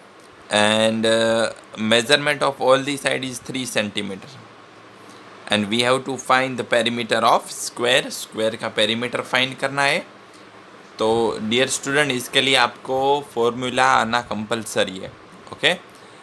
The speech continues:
तो अभी भी आपने अगर फॉर्मूला याद अच्छे से नहीं किए तो ठीक से कर लेना। It will be very useful for you for solve these types of sums। So perimeter of square equals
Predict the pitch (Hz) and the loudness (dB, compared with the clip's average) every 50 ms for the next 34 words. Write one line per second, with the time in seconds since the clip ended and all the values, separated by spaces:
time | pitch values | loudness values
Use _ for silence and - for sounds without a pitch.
0 | - - - - - - 104 104 104 104 - - - - 107 104 117 120 117 139 | -20 -20 -20 -20 -8 -4 -2 0 0 0 -2 -2 -4 -2 0 0 0 4 4 6
1 | 139 139 135 123 117 135 143 143 139 139 139 - - - 120 120 127 139 139 131 | 6 6 6 4 2 0 0 0 2 2 0 -2 0 -2 -2 -2 0 -2 -4 -2
2 | 135 131 131 123 113 117 117 120 127 131 127 - - - - - - - - 135 | 0 -2 -2 0 0 0 2 2 2 0 -4 -8 -10 -8 -8 -8 -6 -6 -8 -8
3 | 131 127 - 127 107 98 95 98 113 135 139 - - 143 143 143 143 139 135 - | -8 -6 -4 -4 -4 -2 -4 -4 -4 -4 -6 -2 0 0 2 2 0 0 0 -2
4 | 127 120 - - 123 123 123 - - 143 131 123 - 127 117 127 131 131 131 131 | -2 -2 -2 -2 -4 -4 -4 -2 0 0 0 2 2 0 2 2 0 2 2 2
5 | 131 123 113 104 101 - 104 113 113 113 117 107 104 117 117 120 120 117 113 - | 2 2 0 -2 -4 -6 -6 -4 -4 -4 -6 -6 -6 -6 -4 -4 -6 -6 -8 -10
6 | - - - - - - - - - - - - 107 117 131 127 113 101 104 120 | -18 -20 -20 -20 -20 -20 -20 -18 -16 -8 2 4 6 6 6 4 2 0 0 -2
7 | 139 139 - - - 147 143 135 - - 139 135 135 131 131 131 131 143 147 151 | -2 -4 -8 -4 -2 -2 -2 -2 -4 0 2 2 2 2 0 -2 -2 -2 -4 -4
8 | - - - - - - - - - - - - - - - - - - - - | -10 -16 -20 -20 -20 -20 -20 -20 -20 -20 -20 -20 -20 -20 -20 -20 -20 -20 -20 -20
9 | - - - 113 113 110 113 113 113 110 - - - 127 123 123 131 131 135 135 | -18 -10 2 6 8 10 10 8 6 4 0 -2 2 4 6 8 8 6 6 4
10 | 135 135 123 104 104 117 123 123 - - - 123 113 120 117 - - - - 120 | 2 0 -2 -2 -2 -2 -2 -2 -6 -2 0 2 2 2 0 -2 -6 -2 2 4
11 | 117 120 127 135 135 - - - - - - 127 120 104 95 95 - - - - | 6 6 4 4 0 -8 -14 -10 -6 -4 -2 -2 -2 -2 -4 -6 -10 -12 -12 -14
12 | - - - - - - - - - - - - - - - - - - - 131 | -20 -20 -20 -20 -20 -20 -20 -20 -18 -18 -18 -18 -18 -18 -20 -16 -8 2 4 4
13 | - - - 143 156 170 170 170 170 165 170 165 160 - - - - 160 156 151 | 4 6 4 4 4 4 4 2 -2 0 -2 -4 -4 -6 -14 -14 -8 -2 0 0
14 | 151 139 139 131 - 135 120 127 131 139 143 131 - - | 2 0 -2 -8 -8 -4 -4 -4 -4 -4 -8 -8 -8 -8